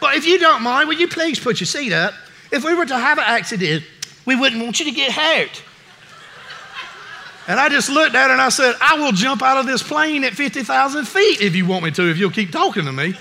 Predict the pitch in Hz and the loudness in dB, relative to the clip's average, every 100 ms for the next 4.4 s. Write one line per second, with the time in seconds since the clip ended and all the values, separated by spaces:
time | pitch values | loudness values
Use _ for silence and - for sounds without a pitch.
0 | - - - 247 262 254 226 247 - - | -12 -12 -2 2 4 2 4 2 0 -4
1 | - 381 - - - - - 277 - 233 | -6 -6 -6 -8 -10 -8 -4 -4 -4 -8
2 | - - 226 226 226 269 311 330 311 339 | -8 -2 0 2 2 2 2 0 4 6
3 | 370 415 - 269 208 254 269 262 269 277 | 6 6 4 2 2 2 0 2 2 4
4 | 311 349 330 294 | 6 6 4 4